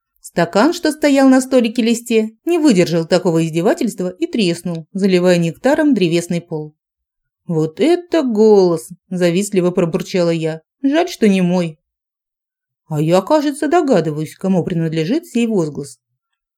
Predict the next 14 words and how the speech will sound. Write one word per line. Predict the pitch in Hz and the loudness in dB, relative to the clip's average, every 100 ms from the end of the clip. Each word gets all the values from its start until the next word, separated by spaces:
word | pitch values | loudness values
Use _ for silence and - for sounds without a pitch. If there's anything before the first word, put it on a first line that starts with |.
| _ _ _ _ _ | _ _ _ _ _
«Ты, | - 349 | 0 2
когда | 254 247 269 | 2 2 2
из | 233 | 2
цветка | - 262 269 202 | 0 -2 0 2
вылезала, | 190 226 220 165 160 160 | 2 2 2 2 0 -6
листья | 214 254 226 180 | 0 0 0 -6
сильно | 175 190 214 | -6 0 0
повредила?» | 269 320 339 277 202 151 151 _ _ _ _ - | 2 2 2 2 0 0 -6 _ _ _ _ -6
«Да | 180 170 165 | 0 2 4
вроде | 160 160 156 | 2 0 0
не | 156 | -2
очень, | 151 254 311 302 - | 0 0 -2 -6 -4
а | 302 | -8
что?» | - 170 - | -4 -8 -8